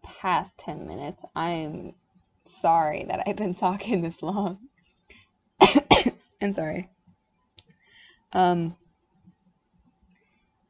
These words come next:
I hope to talk about more different topics in the future. Um,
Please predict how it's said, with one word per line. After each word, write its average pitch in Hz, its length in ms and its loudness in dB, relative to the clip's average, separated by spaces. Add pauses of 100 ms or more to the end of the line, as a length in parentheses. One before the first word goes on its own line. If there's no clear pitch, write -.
(140)
I 196 140 -6
hope 202 400 -4 (480)
to 160 560 -2
talk - 340 -8
about 156 480 -4 (800)
more 160 680 -6
different 156 340 -12
topics - 540 -10
in 208 140 -8
the 214 80 -8
future. 240 560 -10 (680)
Um, 165 460 -8